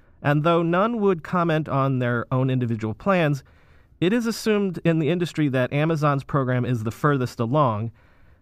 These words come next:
and Amazon has admitted before that its long-term goal is to deliver packages weighing a maximum of five pounds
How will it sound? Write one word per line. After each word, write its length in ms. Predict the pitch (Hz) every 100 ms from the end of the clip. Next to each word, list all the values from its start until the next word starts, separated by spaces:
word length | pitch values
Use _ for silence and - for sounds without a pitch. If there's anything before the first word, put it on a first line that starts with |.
| -
and 200 | 160 156
Amazon 420 | 196 247 240 226
has 220 | 208 196 185
admitted 320 | 170 190 165
before 440 | 160 - 185 175
that 200 | 139 135
its 160 | 131 135
long-term 640 | 143 170 196 - 185 170
goal 320 | 143 147 135
is 100 | 123
to 120 | - 120
deliver 340 | 127 139 131
packages 520 | - 147 143 120 113
weighing 300 | 120 123 120
a 120 | 117 113
maximum 500 | 127 151 - 156 120
of 140 | 117
five 340 | - 131 143
pounds 480 | - 147 120 110 117